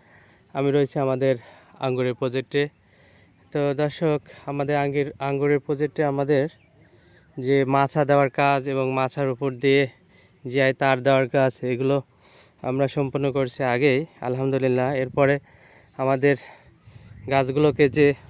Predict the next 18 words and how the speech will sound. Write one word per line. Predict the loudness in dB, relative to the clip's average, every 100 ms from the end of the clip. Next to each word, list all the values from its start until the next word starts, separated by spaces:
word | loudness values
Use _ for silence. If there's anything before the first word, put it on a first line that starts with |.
| -4
টাকচার | -4 -2 0 2 6
দেওয়া, | 6 6 2 -6 -14 _ -20 -20 -20 -20 -8
অর্থাৎ | -6 0 0 0 -8 -8
ওয়াই | 0 2 2
শেপ | 2 2 2 -4 -20 -20 -20 _ _ -20 -20 _ -6
এবং | -2 2 2 0 -6 -20 -20 -18 -16 -16 -12 2
হিউজ | 4 4
ফাউন্ডেশন, | 4 4 4 2 0 -2 -6
এই | -6 0
কাজগুলো | 0 0 0 0
আমরা, | 2 0 -2 _ -20 _ _ -18 -6
আহ, | -2 -2
করতেছি। | 0 0 2 0 0 -4 -6 _ _ -20 _ -20 _ _ -20 -20 _ _ _ _ -10
এই | -2
যে | 0
নতুন | 2 2 0 -2 -12 -20 -20 _ _ _ _
ফুল | -8 -4 -2
দেখুন, | 0 0 -4